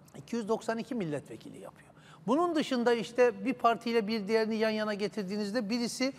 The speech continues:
üç yüz otuz sekiz milletvekili yapıyor, bir diğeri üç yüz doksan milletvekili yapıyor. Yani seçeneklerin hemen hemen çoğunluğu,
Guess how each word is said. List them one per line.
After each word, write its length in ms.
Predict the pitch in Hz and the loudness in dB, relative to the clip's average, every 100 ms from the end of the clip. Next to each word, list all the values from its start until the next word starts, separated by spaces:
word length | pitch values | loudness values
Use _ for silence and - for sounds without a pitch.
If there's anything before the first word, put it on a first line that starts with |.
| - | -8
üç 200 | 226 - | -6 -6
yüz 80 | 226 | -2
otuz 240 | 233 - - | -2 -2 -4
sekiz 280 | 226 269 | -4 -4
milletvekili 600 | 214 202 196 - 170 165 147 | -4 0 0 0 -4 -2 -2
yapıyor, 360 | 131 - 160 - - - | -2 -2 -4 -6 -12 0
bir 200 | 262 226 | 0 4
diğeri 200 | 240 262 | 4 2
üç 220 | 220 - | -2 -6
yüz 120 | 240 | -2
doksan 340 | 214 208 262 262 | -2 0 0 0
milletvekili 600 | 202 196 214 175 175 160 | 2 0 0 -4 -2 -2
yapıyor. 260 | 139 175 | -2 -2
Yani 260 | 180 247 175 - - - | 0 0 -2 -8 -20 -18
seçeneklerin 720 | - 208 285 277 254 277 254 | -6 -2 2 0 0 -2 -2
hemen 280 | 180 254 311 | 0 0 2
hemen 280 | 247 190 151 123 - - - - - | 2 0 -2 -6 -14 -20 -20 -20 -14
çoğunluğu, 840 | - 294 330 277 190 143 175 359 | 2 6 6 4 2 4 2 2